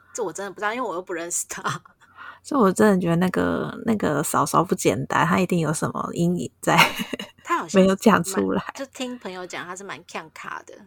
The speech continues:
Speaker 1: 可是，
Speaker 2: 嗯。
Speaker 1: 不知道。对啊，
Speaker 2: 嗯。
Speaker 1: 可是就是如果真的不是因为脏的话，那这个状态就稍微真的有点逆袭一点，我觉得。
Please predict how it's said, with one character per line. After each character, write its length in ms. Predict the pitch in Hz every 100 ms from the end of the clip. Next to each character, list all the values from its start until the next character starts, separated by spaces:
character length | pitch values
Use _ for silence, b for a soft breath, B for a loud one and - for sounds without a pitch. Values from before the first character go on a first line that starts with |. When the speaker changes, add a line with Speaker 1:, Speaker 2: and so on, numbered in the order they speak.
| _ -
Speaker 1:
可 100 | 180
是， 260 | - 233 - - b b _ _ _ -
Speaker 2:
嗯。 300 | 196 185 214
Speaker 1:
不 100 | 202
知 140 | - 151
道。 260 | 151 135 180 _ _ _ _
对 180 | - 233
啊， 360 | 196 175 165 170
Speaker 2:
嗯。 20 |
Speaker 1:
可 80 | 208
是 240 | 208 254
就 160 | 226 220
是 420 | 220 214 196 185
如 160 | 180 262
果 180 | 233 185
真 180 | 202 208
的 120 | 190
不 120 | 185
是 160 | 185 196
因 140 | 190
为 160 | 190 180
脏 260 | - 156
的 140 | 120 143
话， 180 | 185 -
那 180 | 175 160 -
这 120 | 202
个 100 | 143
状 260 | - 151 139
态 220 | - -
就 140 | -
稍 340 | - - 190 185
微 140 | 107
真 180 | - 160
的 80 | 151
有 120 | 127
点 180 | - -
逆 200 | 170 -
袭 240 | - -
一 140 | - 127
点， 200 | - -
我 80 | -
觉 220 | - -
得。 100 | -